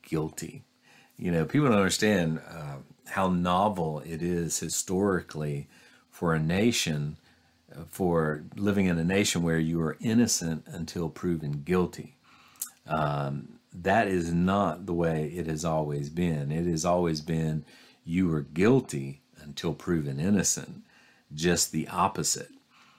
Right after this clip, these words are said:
Uh, we're becoming dangerously close to going back to that, to that model,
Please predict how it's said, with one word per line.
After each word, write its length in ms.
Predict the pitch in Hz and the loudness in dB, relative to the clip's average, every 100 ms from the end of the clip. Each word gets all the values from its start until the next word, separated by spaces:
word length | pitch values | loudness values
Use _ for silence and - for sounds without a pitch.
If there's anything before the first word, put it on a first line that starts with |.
| - - - | -20 -20 -6
Uh, 400 | 80 73 71 73 | -2 -2 -2 -4
we're 200 | 92 120 | 2 4
becoming 500 | 95 95 92 82 73 | 4 0 2 2 2
dangerously 720 | 87 98 90 80 76 73 73 | 2 2 2 0 -6 -4 -6
close 680 | - - 107 85 71 - - | -6 -4 0 2 0 -2 -4
to 120 | - | -8
going 360 | 82 85 78 76 | -10 -6 -4 -6
back 420 | 71 85 87 - | -2 0 0 -4
to 120 | - 78 | -12 -8
that, 340 | 76 71 64 _ - - - _ - | -6 -6 -8 _ -20 -20 -20 _ -10
to 100 | 80 | -6
that 240 | 73 64 | -6 -4
model, 580 | 80 90 104 65 65 | 0 2 2 0 -8